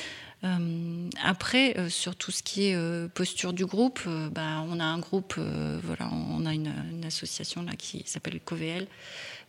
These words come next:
euh, de, de femmes dirigeantes, euh, et cadres, et cadres sup. Euh, bon,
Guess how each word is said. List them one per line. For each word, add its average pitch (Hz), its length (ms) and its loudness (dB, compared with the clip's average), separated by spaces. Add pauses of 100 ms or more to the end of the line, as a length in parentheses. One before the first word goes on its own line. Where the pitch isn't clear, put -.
euh, 170 300 0
de, 165 260 -2
de 170 160 -4
femmes 165 460 0
dirigeantes, 170 680 4
euh, - 460 -2 (520)
et 160 120 0
cadres, 180 540 2
et 160 100 0
cadres 170 200 0
sup. - 300 2
Euh, - 440 -2 (440)
bon, 131 180 0